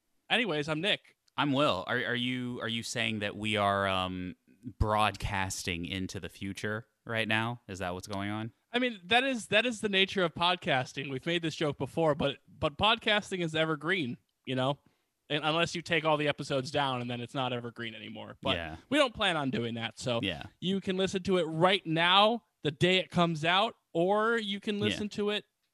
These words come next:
Speaker 1: next year sometime.
Speaker 2: We, we are, we are, we are, uh, also announcing our, uh, f-, our, um, no, this is a big announcement, Nick, our big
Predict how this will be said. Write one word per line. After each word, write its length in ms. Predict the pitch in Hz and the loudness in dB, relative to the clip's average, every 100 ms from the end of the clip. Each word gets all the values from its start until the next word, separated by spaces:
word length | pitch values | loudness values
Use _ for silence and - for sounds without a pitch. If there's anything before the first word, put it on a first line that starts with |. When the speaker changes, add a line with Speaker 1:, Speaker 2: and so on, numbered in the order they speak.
| _ - | _ -2
Speaker 1:
next 360 | 214 220 - | 0 0 -4
year 160 | 240 285 | -4 -4
sometime. 420 | - 135 131 117 | -2 -4 -2 4
Speaker 2:
We, 160 | 139 135 | 6 8
we 240 | 143 151 | 8 8
are, 180 | 151 127 | 6 4
we 200 | 135 143 | 4 4
are, 300 | 143 139 - | 6 4 2
we 160 | 131 131 | 0 2
are, 260 | 123 120 | 2 4
uh, 340 | 120 113 123 120 | 2 2 0 0
also 420 | 120 127 - 135 131 | 0 0 2 4 6
announcing 760 | 123 127 127 - 131 123 123 - | 6 6 4 4 4 6 4 4
our, 580 | 113 117 117 120 120 - | 6 6 6 4 2 0
uh, 440 | 120 117 113 101 - | 0 2 -2 -4 -8
f-, 260 | - - - | -14 -14 -2
our, 560 | 113 117 117 117 113 - | 2 4 2 2 -2 -4
um, 500 | 107 104 104 104 104 - | 0 2 2 2 0 -2
no, 180 | 123 127 | 0 6
this 220 | 151 202 | 6 8
is 100 | 175 | 6
a 60 | 123 | 8
big 180 | 131 110 | 6 8
announcement, 460 | 120 202 - - | 6 6 2 -4
Nick, 260 | 87 90 - | -2 -4 0
our 180 | 95 92 | 2 2
big 440 | 110 107 101 | 2 0 0